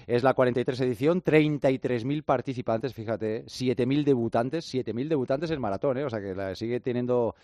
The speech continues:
mucho tirón y tiene números estratosféricos. Dos mil cuatrocientos voluntarios, trescientas setenta mil botellas de agua,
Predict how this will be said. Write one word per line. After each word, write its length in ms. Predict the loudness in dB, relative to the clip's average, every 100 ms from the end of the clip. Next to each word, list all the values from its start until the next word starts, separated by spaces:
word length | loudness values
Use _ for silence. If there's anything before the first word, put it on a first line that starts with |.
| _ _ -6
mucho 260 | -2 0 0
tirón 240 | 2 0
y 100 | -2
tiene 200 | -2 -2
números 320 | 0 0 0
estratosféricos. 720 | -2 -4 -4 -2 -2 -2 -4
Dos 120 | -4 -4
mil 120 | -2
cuatrocientos 420 | -2 -2 -2 -2
voluntarios, 580 | 0 -2 2 4 4 0
trescientas 460 | -4 -6 -6 -6
setenta 340 | -4 -6 -2 -2
mil 160 | 0
botellas 360 | -2 0 0 0
de 80 | 0
agua, 340 | 2 2 0